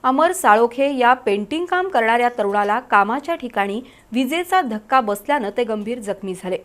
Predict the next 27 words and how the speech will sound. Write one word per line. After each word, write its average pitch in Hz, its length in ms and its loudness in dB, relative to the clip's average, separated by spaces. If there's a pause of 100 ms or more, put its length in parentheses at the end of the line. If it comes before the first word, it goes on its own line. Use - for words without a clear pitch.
(440)
त्यातून 262 320 4
सीपीआर 277 440 0
मध्ये 262 280 -2
शस्त्रक्रिया 226 560 -4
करून 220 300 -4
त्यांचे 226 360 -6
दोन्ही 208 400 -8
हात 233 340 -6
मनगटापासून 220 720 -6
काढावे 190 420 -8
लागले. 180 260 -6 (600)
भाड्याच्या 285 440 4
घरात 269 280 2
राहणाऱ्या 254 400 0
आणि 269 200 -2
इमारती 240 440 -2
रंगवून 220 320 -4
उदरनिर्वाह 269 680 0
करणाऱ्या 233 520 -2
अमर 202 320 -2 (320)
यांच्या 285 320 2
कुटुंबावर 247 680 0
या 233 200 -2
घटनेनं 214 540 -8
मोठा 214 520 -10
डोंगर 196 400 -6
कोसळलाय. 185 520 -4